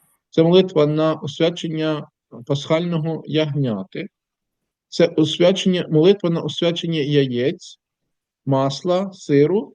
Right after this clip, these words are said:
молочних виробів та молитва на освячення м'ясних виробів. Е, багато є, е, традицій про те, що люди приносять, е, освячені, е,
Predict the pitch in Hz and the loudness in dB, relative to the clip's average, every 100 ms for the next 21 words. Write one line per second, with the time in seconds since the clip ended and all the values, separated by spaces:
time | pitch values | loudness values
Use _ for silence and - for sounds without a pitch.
0 | - 147 151 147 151 135 120 123 131 160 | -6 -4 -2 -2 -4 -6 -4 -4 -2 -2
1 | 220 320 _ - - - _ _ _ - | -6 -8 _ -20 -20 -20 _ _ _ -4
2 | 208 240 233 151 156 208 214 196 185 175 | -2 -2 -4 -2 2 2 0 -4 -4 -4
3 | 165 156 - 156 170 175 170 165 160 _ | -6 -8 -4 -6 -6 -8 -6 -6 -8 _
4 | _ _ _ _ _ _ - 147 156 - | _ _ _ _ _ _ 0 2 2 -2
5 | 139 98 - - - 143 _ _ _ _ | -4 -4 -12 -16 -16 -20 _ _ _ _
6 | _ _ _ _ _ _ _ _ _ _ | _ _ _ _ _ _ _ _ _ _
7 | _ _ _ - 127 131 135 160 220 220 | _ _ _ -6 0 2 4 4 2 0
8 | 196 - - 147 147 165 160 - - 127 | -2 -2 -6 -8 -2 -2 -2 -6 -8 -6
9 | 123 127 123 123 123 120 - 151 139 175 | -4 -4 -4 -4 -6 -6 0 0 4 2
10 | 196 - 190 - 151 165 156 147 147 151 | 2 -2 -8 -8 -6 -4 -4 -4 -2 0
11 | 147 147 135 143 147 147 139 131 139 131 | -2 -2 -6 -4 -4 -2 -4 -4 -6 -2
12 | 127 123 123 123 120 _ - 127 - 143 | 0 -2 -4 -6 -12 _ -16 -8 0 0
13 | 143 - 131 127 123 | 0 -6 -6 -6 -6